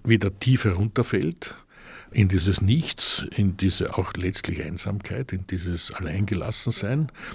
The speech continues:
selbst wenn er oder sie noch neben einem liegt, sondern wo man eben wirklich auf dieser Welle einfach weiter,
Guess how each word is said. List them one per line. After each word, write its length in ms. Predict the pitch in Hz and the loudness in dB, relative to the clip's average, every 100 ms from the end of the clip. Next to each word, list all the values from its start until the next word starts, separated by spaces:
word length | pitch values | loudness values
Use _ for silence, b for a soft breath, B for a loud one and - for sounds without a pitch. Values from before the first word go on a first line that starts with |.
| B B B | B B B
selbst 480 | - 104 - - - - | 0 2 2 -8 -16 -8
wenn 400 | 90 98 104 - | -4 0 0 -2
er 240 | 104 98 107 | -4 -2 0
oder 120 | 101 | -2
sie 240 | - 107 | -2 -2
noch 300 | 104 98 - | 0 0 -2
neben 340 | 76 95 92 95 | -6 -4 -2 -2
einem 280 | 85 85 | -2 -4
liegt, 440 | 82 117 175 - - B B B B | -2 -2 -4 -12 -18 B B B B
sondern 480 | - - 101 110 104 | -8 -6 -2 0 2
wo 320 | 104 107 110 98 | 2 4 2 0
man 220 | 107 98 | -4 -4
eben 300 | - 104 95 | -4 -4 -4
wirklich 520 | 107 - - 120 - - B B B B _ | -4 -6 -4 -4 -4 -14 B B B B _
auf 360 | - 101 131 - | -6 -2 -2 -2
dieser 320 | 127 101 95 | -2 0 0
Welle 400 | 87 101 107 95 - B B B | 0 0 0 0 -4 B B B
einfach 420 | - 98 98 101 | -10 -8 -6 -6
weiter, 440 | 82 92 98 95 | -4 -6 -4 -4